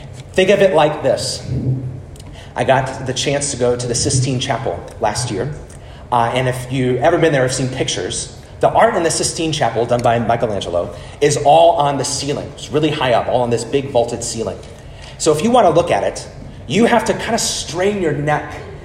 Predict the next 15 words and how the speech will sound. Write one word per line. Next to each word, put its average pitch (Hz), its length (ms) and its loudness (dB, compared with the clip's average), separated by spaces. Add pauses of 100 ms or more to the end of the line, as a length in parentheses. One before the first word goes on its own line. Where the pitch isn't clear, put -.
(120)
and 143 280 0
look 156 200 4
up - 380 2 (340)
the 135 100 2
whole 143 260 0
time. 120 420 -4 (280)
Now, 156 400 4
what 185 160 6
they 170 180 4
could - 260 0
do 139 260 0
at 135 160 -4
the 147 60 -4
Sistine 151 420 -4
Chapel 143 500 -4